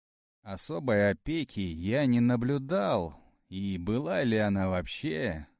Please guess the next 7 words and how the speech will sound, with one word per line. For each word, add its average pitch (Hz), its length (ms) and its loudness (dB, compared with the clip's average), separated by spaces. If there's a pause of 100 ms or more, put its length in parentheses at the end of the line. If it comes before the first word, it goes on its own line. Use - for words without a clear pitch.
(160)
но 170 260 -6 (100)
порой 131 680 0
в 85 80 -4
моей 95 420 2
жизни 90 840 -2
происходили 160 760 -6
события, 120 1120 -2